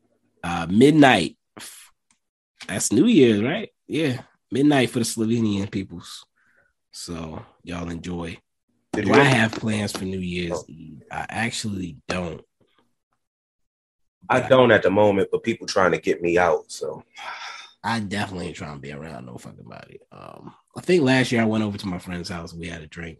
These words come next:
Speaker 1: bring in the new year. That was it. The
Speaker 2: Wanna
Speaker 1: one
Speaker 2: take
Speaker 1: that
Speaker 2: the night off, you let me know.
Speaker 1: the one that lives walking distance. Uh, say what?
Speaker 2: If I end up taking the night off, I'll let you know.
Speaker 1: We could record early, right? We don't have a game.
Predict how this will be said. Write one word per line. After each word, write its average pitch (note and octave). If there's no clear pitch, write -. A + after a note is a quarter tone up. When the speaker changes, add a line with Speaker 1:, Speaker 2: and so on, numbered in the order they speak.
Speaker 1:
bring E2
in D#2
the D#2+
new E2
year. E2
That D#2+
was D2+
it. D#2+
The F#2
Speaker 2:
Wanna G2
Speaker 1:
one G2+
Speaker 2:
take -
Speaker 1:
that -
Speaker 2:
the A2+
night A#2
off, C3
you F#2+
let G#2+
me A2+
know. A#2+
Speaker 1:
the E2+
one G2+
that F#2+
lives F2+
walking F2
distance. -
Uh, F2+
say A2
what? A#2+
Speaker 2:
If -
I F#2
end G#2
up G#2+
taking A#2
the A2+
night A#2
off, A2+
I'll G2+
let G2+
you A2+
know. A#2
Speaker 1:
We C3
could C#3+
record A#2
early, A#2+
right? A#2
We A#2
don't B2
have A#2+
a G2
game. G#2+